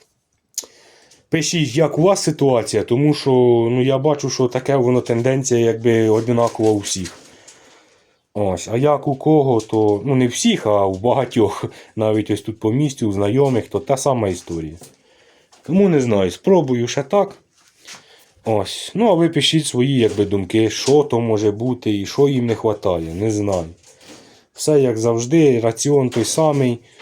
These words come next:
ніяких, якби, нововведень, але якась їм, чи воно якесь, якби, ну,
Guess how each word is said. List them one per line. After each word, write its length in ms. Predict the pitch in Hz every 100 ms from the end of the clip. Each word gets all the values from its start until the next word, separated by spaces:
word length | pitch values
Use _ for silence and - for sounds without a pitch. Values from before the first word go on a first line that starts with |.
| - - _
ніяких, 760 | 107 113 131 123 110 104 - - _ -
якби, 320 | 101 104 113
нововведень, 1080 | 110 131 131 123 117 117 156 165 127 123 120 -
але 460 | 110 110 131 143
якась 500 | 123 120 139 135 -
їм, 240 | 110 120 113 _ _ _ _ _ _
чи 140 | - 113
воно 260 | 123 160
якесь, 420 | 147 123 135 127 123
якби, 380 | 117 120 120 107 - - - - _ _ - _ _ _ _ -
ну, 200 | 95